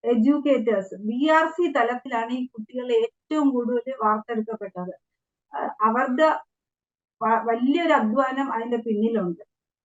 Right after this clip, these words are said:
പലരും ഇന്നും വിഷമത്തോടെ പറയും, "ഞങ്ങള്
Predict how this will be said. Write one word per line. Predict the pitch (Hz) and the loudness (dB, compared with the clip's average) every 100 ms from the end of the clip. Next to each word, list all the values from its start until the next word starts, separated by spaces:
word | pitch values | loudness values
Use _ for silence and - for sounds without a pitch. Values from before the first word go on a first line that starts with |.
| - | 0
പലരും | 254 254 285 339 302 - | 2 4 6 6 2 -2
ഇന്നും | 254 285 339 | 4 6 6
വിഷമത്തോടെ | 311 262 294 277 254 277 269 | 4 2 2 2 2 2 2
പറയും, | 262 240 226 233 | 0 -2 -4 -6
"ഞങ്ങള് | 220 226 262 | -6 -4 -4